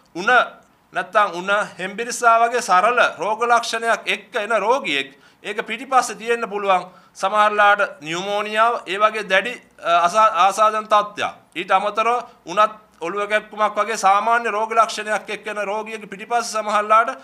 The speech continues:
මෙනින්ජයිටිස්, එන්සෙෆලයිටිස් වගේ දැඩි ජීවිත අවදානමකට ලක් වෙන රෝග තත්ත්වයක් තියෙන්න පුළුවන්.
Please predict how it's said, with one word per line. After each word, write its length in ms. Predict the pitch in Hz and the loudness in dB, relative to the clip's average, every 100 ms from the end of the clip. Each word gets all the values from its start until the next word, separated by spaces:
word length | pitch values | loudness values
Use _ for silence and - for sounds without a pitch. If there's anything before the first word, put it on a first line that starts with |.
| - _ | -20 _
මෙනින්ජයිටිස්, 800 | 147 175 190 202 220 226 247 - | -2 -2 -4 -2 0 -2 -6 -8
එන්සෙෆලයිටිස් 800 | 143 185 220 220 214 196 180 185 | -12 -8 -6 0 0 0 -4 -6
වගේ 220 | 180 208 | -6 -4
දැඩි 320 | 160 175 254 233 143 | -2 -2 -2 -10 -10
ජීවිත 360 | 151 208 220 | -8 -8 0
අවදානමකට 640 | 220 220 214 208 214 214 | 2 2 2 2 0 -4
ලක් 280 | 190 185 190 | 2 0 0
වෙන 160 | 254 294 294 - _ | -2 -2 -4 -12 _
රෝග 240 | 190 214 | -6 -2
තත්ත්වයක් 480 | 220 220 220 208 190 | 0 0 0 -2 0
තියෙන්න 280 | 175 147 123 | -4 -6 -8
පුළුවන්. 280 | 117 98 | -10 -10